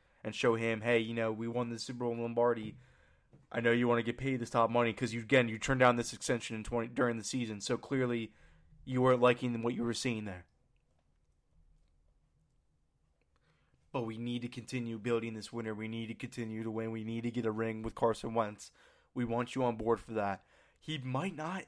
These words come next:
He might wanna get paid. He deserves to get paid. I completely understand. Now, they don't get much cap savings from him being gone. It's about four million if they get rid of him.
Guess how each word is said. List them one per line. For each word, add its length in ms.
He 120
might 240
wanna 140
get 140
paid. 300
He 80
deserves 320
to 80
get 140
paid. 260
I 200
completely 420
understand. 560
Now, 140
they 80
don't 160
get 160
much 160
cap 240
savings 380
from 160
him 140
being 180
gone. 400
It's 80
about 260
four 180
million 420
if 60
they 100
get 120
rid 100
of 100
him. 220